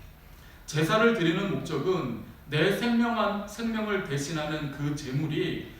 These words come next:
나 대신 나의 죄를 지고 그 죄가 이전되어서 죽어가는 것을 보게 하는 것입니다. 그것을 보면서 '죄는 다시는 짓지 말아야 되겠구나.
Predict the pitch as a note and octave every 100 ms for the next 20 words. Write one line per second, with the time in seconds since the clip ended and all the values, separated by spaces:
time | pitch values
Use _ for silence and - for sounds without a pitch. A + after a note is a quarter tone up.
0 | - - C#3 - G#3+ G#3 - A#3 D#3 -
1 | - - D#3+ F#3+ G#3 G#3 - C#3+ F#3+ A3
2 | - D#3 - F3 - - - - - A#3+
3 | B3+ - F3 F#3 G3+ E3+ D3 E3 A#3 A3+
4 | G3 D#3 C3+ D3+ F#3+ E3+ - - - -
5 | E3 G3+ B3 A#3+ A3+ G3 E3+ - G3 -
6 | - - - - D3+ B3 A#3+ A#3 A#3 D#3
7 | - A#2 G2+ - - - - - - -
8 | - - F3+ A#3+ C4 C4 G3+ G3+ G3+ F#3+
9 | F3 F#3+ - - - - - - E3+ F#3+
10 | B3 A#3 - D3 - F#3+ G3 C#3 E3+ -
11 | A3+ D#3 C3 C3 C#3 A#3+ A#3 A3 A#3 -
12 | C3+ C3 C#3 C#3 -